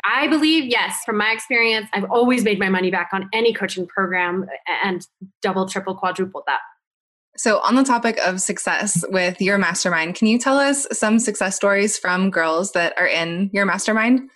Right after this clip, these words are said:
Speaker 2: just to kinda get an idea of, like, yes, masterminds actually do work and it is worth it? <laughs>
Speaker 1: Yeah, absolutely. I've hosted masterminds in the past for photographers that are looking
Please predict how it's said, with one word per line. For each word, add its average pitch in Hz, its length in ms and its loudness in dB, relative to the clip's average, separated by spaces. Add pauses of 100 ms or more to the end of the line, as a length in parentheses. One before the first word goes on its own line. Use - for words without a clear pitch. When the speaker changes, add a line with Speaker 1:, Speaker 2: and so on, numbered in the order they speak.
Speaker 2:
just 208 160 -2
to 190 60 -2
kinda 202 220 0
get 185 220 -2
an 202 140 -10
idea 180 400 0 (100)
of, 180 200 0 (140)
like, 180 300 -2 (300)
yes, 202 380 0
masterminds 277 580 4
actually 240 420 2
do 233 220 2
work 190 300 4
and 180 160 -2
it - 200 0
is 190 220 2
worth 175 240 -2
it? - 720 -2
<laughs> - 20 -
Speaker 1:
Yeah, 311 260 0
absolutely. 285 480 2 (300)
I've 254 140 -4
hosted 359 340 0
masterminds 320 480 2
in 302 60 4
the 302 80 2
past - 400 -2
for 240 180 2
photographers 226 680 -2
that 208 140 -2
are 196 220 2 (380)
looking 233 340 2